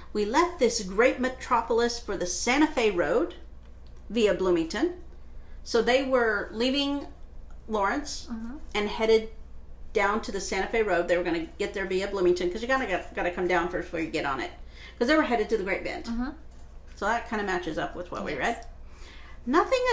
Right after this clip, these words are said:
Speaker 1: occurred worthy of note until we arrived at Elm Creek, eight miles beyond Council Grove,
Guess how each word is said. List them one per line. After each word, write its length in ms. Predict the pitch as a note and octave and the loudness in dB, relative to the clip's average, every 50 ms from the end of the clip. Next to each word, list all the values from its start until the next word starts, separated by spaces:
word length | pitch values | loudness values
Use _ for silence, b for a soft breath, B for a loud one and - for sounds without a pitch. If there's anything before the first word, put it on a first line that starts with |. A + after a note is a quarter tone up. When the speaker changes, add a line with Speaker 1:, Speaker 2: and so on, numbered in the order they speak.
| - | 2
Speaker 1:
occurred 360 | - - - B3 A#3+ A#3+ A3 G3+ | 0 2 4 6 6 6 6 4
worthy 320 | G#3 G3+ G#3 G3+ G#3 G3+ | 4 4 4 4 4 4
of 100 | G3+ F3+ | 4 4
note 360 | F#3 F3 E3+ E3+ F3+ - - - | 4 4 4 4 4 2 0 -4
until 280 | G3 G3 F#3+ - A3 G#3+ | -6 -4 -2 -2 0 2
we 120 | G#3+ G#3+ G#3+ | 2 2 2
arrived 380 | G3+ F#3+ G3+ G#3 G#3 G#3 - - | 4 6 8 8 8 6 4 0
at 80 | - - | -2 0
Elm 320 | G#3 G#3 G#3 A#3 B3+ C4 C4 | 2 2 4 4 2 0 -2
Creek, 460 | - - G#3 F#3+ B3 - - - - - - - - - - - - - - | -2 0 0 0 0 -2 -6 -12 -16 -16 -16 -16 -14 -16 -14 -14 -6 0 2
eight 200 | - D#4+ D#4+ A#3 | 4 4 4 4
miles 540 | G#3+ G#3 G3+ - G3+ C#4 C4 - - - - - - - - - | 4 4 4 4 4 2 0 -2 -4 -8 -8 -12 -16 -14 -10 -6
beyond 640 | F#3+ F#3+ F#3 F#3 F#3 F#3 F#3 F#3 F#3+ G3 G3 - - | -2 0 4 4 6 6 6 6 4 2 -2 -6 -8
Council 400 | - G3+ F3+ F3+ F3+ F3+ F#3+ F3 | -4 0 0 0 0 -2 -4 -4
Grove, 420 | E3 D3 - - - - - - | -2 -4 -4 -6 -8 -10 -12 -14